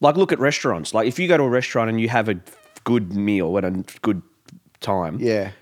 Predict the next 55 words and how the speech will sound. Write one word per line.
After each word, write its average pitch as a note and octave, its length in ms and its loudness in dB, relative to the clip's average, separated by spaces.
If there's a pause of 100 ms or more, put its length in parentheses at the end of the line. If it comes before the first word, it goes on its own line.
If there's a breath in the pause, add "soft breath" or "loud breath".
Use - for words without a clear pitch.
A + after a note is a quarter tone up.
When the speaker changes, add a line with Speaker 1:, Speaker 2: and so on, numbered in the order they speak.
(120)
Speaker 1:
you C#3+ 140 0
won't G2 220 -2
say D#2 120 -6
shit. F2+ 360 -8 (320 soft breath)
But A2+ 100 2
if A2+ 100 -2
you C#3+ 120 4
go C3 120 4
Speaker 2:
Yeah. D3 60 6
Speaker 1:
there C#3 100 4
and A#2+ 80 2
they A#2 60 2
take A#2 180 -6
a G2+ 40 -4
shit - 180 -2
on D3 80 2
your C#3 80 0
plate, F#2+ 400 -2
you'll D#3+ 120 -2
be F#2+ 80 -2
like, E2+ 220 -6
"Oh F#2+ 40 -10
my F#2 180 -14
God, F2 180 -10
he F2+ 80 -14
took - 160 -8
a A2+ 40 -10
shit - 200 -4
on F#2+ 80 -6
my D#2+ 60 -10
Speaker 2:
Yeah, A2+ 180 0
Speaker 1:
plate." G#2+ 140 2
Speaker 2:
yeah, G2 240 -2
yeah. G2 80 -12
Speaker 1:
Like, B2+ 340 2
Speaker 2:
I C#3 120 6
never D3 200 4
do A#2 180 2
that G#2 180 2
Google G#2 240 -2
review G2+ 240 -4
shit. G#2 280 -6
Fuck - 240 -14
that. G#2 160 -8
Speaker 1:
no, G#2 100 4
I've A2 160 4
never G#2+ 220 0
done D#2 300 -6
it. D#2 120 -10 (680)
Speaker 2:
It's - 160 -10
just F#3+ 180 4
Speaker 1:
Life's - 140 2
too G3+ 60 6
Speaker 2:
like, E3+ 160 6
Speaker 1:
short. F2 360 -2